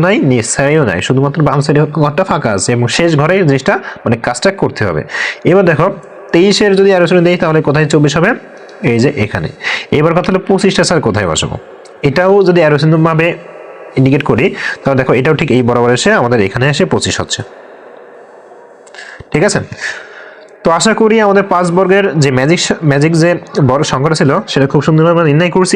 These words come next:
এবার তোমরা যদি এটা কাউন্ট করো, যে দিক থেকে খুশি কাউন্ট করো, দেখো যোগফল পঁয়ষট্টি হবে। ঠিক আছে?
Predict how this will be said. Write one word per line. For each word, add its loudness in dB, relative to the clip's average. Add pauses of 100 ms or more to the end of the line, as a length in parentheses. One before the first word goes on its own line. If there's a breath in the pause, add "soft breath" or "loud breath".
এবার 0
তোমরা 2
যদি 2
এটা -4
কাউন্ট 0
করো, 2
যে 4
দিক 2
থেকে -2
খুশি 2
কাউন্ট 0
করো, 2
দেখো 0 (220)
যোগফল 0 (380)
পঁয়ষট্টি -2
হবে। -6 (580)
ঠিক 2
আছে? -2